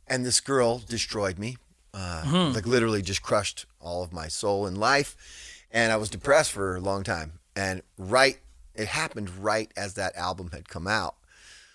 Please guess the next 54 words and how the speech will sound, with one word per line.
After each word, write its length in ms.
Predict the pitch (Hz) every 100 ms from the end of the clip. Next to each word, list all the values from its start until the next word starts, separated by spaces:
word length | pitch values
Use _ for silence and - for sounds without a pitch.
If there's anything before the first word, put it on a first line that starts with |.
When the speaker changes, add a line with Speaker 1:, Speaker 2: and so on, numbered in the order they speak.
| _ _ _
Speaker 1:
And 160 | 87 95 -
we 120 | 110
happened 300 | 117 - 110
to 40 |
be, 340 | 95 107 101 98
Stavesacre 580 | - 120 156 127 104 101
happened 200 | 104 95
to 40 |
be 80 | 95
on 160 | 101 92
tour 280 | - 127 110
all 160 | 92
the 60 | 90
time. 360 | - 85 87 82
We're 100 | 78 _ -
driving, 440 | 95 92 87 87
you 60 | 90
know, 200 | 87 90
and 120 | 73 - -
these, 80 | 104
Speaker 2:
Sure. 260 | 170 131
Speaker 1:
these 180 | 120 127
are 140 | 123
way 440 | 101 98 117 135 135
before 360 | 120 107 113
the 80 | 104
days 260 | 101 101 92
of 80 | 85
iPods 840 | 90 101 90 95 92 90 87 82
or 60 | -
whatever. 500 | - 156 180 135 123
Speaker 2:
Mm-hmm. 380 | - - - 143
You 20 |
had 80 | 143
your 100 | 139
C 160 | -
D 120 | 160 151
books, 560 | 151 151 - - -
Speaker 1:
The 60 | 147
Speaker 2:
massive 340 | 143 143 131
Speaker 1:
giant 300 | 143 143 131
Speaker 2:
C 20 |
D 40 | 135
books. 180 | 156 147
Speaker 1:
C 140 | 135
D 80 | 127
Speaker 2:
Yep. 140 | 156
Speaker 1:
book 160 | 135 120
that 140 | 117
weighs, 240 | 113 117 117
like, 140 | 117
twenty 240 | - 113 110
pounds. 560 | 147 139 135 135 131
And, 180 | 104 92